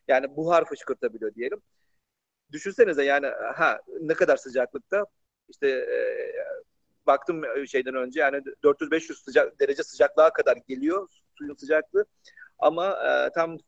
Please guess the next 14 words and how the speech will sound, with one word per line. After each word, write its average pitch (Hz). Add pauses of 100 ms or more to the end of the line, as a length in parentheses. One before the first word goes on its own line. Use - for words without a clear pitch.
fırla-, 156 (240)
yukarı, 147
işte, 131
okyanus 156
tabanıyla 143
buluştuğu 147
zaman 147
işte -
yüz 139
elli 156
dere-, 147
dereceye 135
kadar 156
çıkabiliyormuş. 127